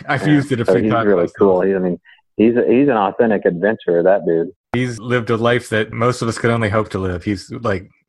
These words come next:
Speaker 1: w-, what, what a, uh, what a adventurous life he's had.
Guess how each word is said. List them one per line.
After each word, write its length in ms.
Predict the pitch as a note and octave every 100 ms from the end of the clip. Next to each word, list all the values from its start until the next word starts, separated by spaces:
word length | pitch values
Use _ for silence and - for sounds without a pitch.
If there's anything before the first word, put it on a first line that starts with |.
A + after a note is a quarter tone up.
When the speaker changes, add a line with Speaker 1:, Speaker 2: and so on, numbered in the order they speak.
| _
Speaker 1:
w-, 200 | A#2+ A#2+
what, 280 | A#2 B2 -
what 220 | G#2+ A#2+
a, 200 | A2+ G2+
uh, 180 | F#2+ F2+ E2+ _
what 280 | D#3+ A#2 A#2
a 260 | G#2 G2 G#2 A2+ _ _ _
adventurous 560 | B2 G2+ A2 G#2 A2 F#2+
life 200 | G#2 G2
he's 200 | G#2 F#2+
had. 220 | F#2+ F#2